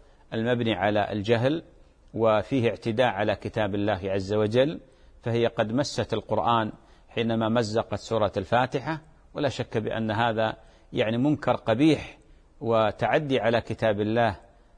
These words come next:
آه، سبحانه وتعالى. ولذلك أختي الفاضلة، من الذي قال لهن: "إذا مزقتن سورة الفاتحة جاز لكن أن تلمسن، آه، القرآن وأن تقرأن في القرآن"؟ هذه دسيسة إبليسية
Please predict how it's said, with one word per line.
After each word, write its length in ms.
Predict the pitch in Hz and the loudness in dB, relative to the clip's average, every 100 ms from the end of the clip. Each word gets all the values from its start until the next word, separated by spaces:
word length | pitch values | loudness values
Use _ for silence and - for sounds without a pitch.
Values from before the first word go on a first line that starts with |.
| - | -10
آه، 200 | 107 101 | -2 -2
سبحانه 560 | 95 110 - 120 117 101 | -2 -6 -2 -2 0 -2
وتعالى. 580 | 101 95 104 110 98 78 _ _ _ _ - | -2 -2 0 0 0 -6 _ _ _ _ -8
ولذلك 1000 | 107 98 87 - 104 110 127 120 113 107 | -4 -4 -6 -10 -8 -2 0 0 0 -2
أختي 300 | - - 123 | -4 -4 -4
الفاضلة، 560 | 110 120 113 110 110 - - _ - | 0 0 0 -2 -4 -8 -20 _ -8
من 220 | 147 185 | -4 -2
الذي 320 | 208 165 131 | 0 2 2
قال 360 | 123 123 117 113 | 2 2 2 2
لهن: 320 | 113 131 117 | 0 -2 -4
"إذا 440 | 107 110 110 110 - - - - | -2 0 0 0 -4 -16 -20 -10
مزقتن 720 | 123 113 113 123 - 143 131 | -4 -2 -2 -4 -2 -2 0
سورة 320 | 117 127 123 110 | 0 2 2 2
الفاتحة 520 | 110 - 139 135 113 | 0 0 0 -2 -4
جاز 320 | 123 131 127 123 | -2 0 2 2
لكن 420 | 117 - 120 113 | 0 0 -2 -2
أن 200 | 104 104 | -4 -4
تلمسن، 460 | 110 113 113 - | -4 -2 -2 -2
آه، 800 | 113 110 - - _ - 107 104 | -4 -4 -8 -20 _ -10 -2 0
القرآن 540 | 113 - 113 107 117 110 | -2 -2 0 2 2 0
وأن 220 | 98 101 | -4 -4
تقرأن 480 | 113 - 120 101 101 | -4 -4 -4 -4 -4
في 80 | 107 | -6
القرآن"؟ 540 | 104 107 107 110 104 - - - - | -6 -2 2 2 0 -8 -20 -20 -14
هذه 360 | 127 160 151 135 | -2 0 0 0
دسيسة 600 | 127 127 175 156 135 120 | -2 -2 0 -2 0 -4
إبليسية 680 | 113 117 107 135 127 95 | -2 -2 0 0 2 0